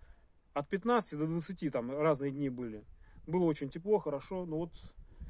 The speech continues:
миндаль зацвел, один из двух посаженных. Посмотрим, завяжутся плодики. Побьет мороз, не побьет мороз. Вот, вот такая вот интересная информация. Ну, кому интересно,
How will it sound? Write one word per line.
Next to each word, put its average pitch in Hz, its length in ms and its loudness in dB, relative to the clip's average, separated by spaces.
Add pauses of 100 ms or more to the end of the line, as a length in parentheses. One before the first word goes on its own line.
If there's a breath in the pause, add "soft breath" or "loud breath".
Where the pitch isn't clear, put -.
(140 loud breath)
миндаль 165 340 6
зацвел, 185 540 4
один 165 300 4
из 151 100 2
двух 151 400 -4 (280)
посаженных. 127 580 -4 (1300 soft breath)
Посмотрим, 165 580 2
завяжутся 156 460 2
плодики. 127 640 -2
Побьет 143 340 -2
мороз, 147 300 2
не 131 80 -2
побьет 143 400 -2
мороз. 135 420 -6 (760 loud breath)
Вот, 139 360 -6
вот 143 140 -6
такая 165 320 4
вот 151 80 0 (180)
интересная 147 480 0
информация. 135 640 -2 (1600 soft breath)
Ну, 185 120 -2
кому 156 240 4
интересно, 147 560 -2